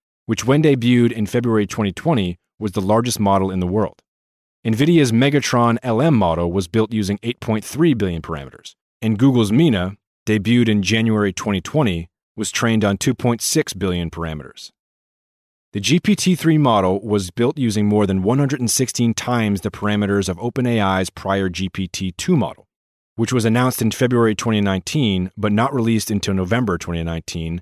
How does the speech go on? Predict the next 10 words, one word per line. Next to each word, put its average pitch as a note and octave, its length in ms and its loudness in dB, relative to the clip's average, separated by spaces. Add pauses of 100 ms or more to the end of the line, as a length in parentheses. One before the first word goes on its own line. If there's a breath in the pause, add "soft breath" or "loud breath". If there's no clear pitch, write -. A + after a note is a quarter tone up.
(280)
due A2 80 0
to G#2+ 100 0
concerns A2+ 640 -2
that G#2+ 140 2
its G2 120 -4
ability A2 400 0
to G#2 120 -6
create G2 340 -2
human-like A2+ 480 0
writing E2+ 500 -2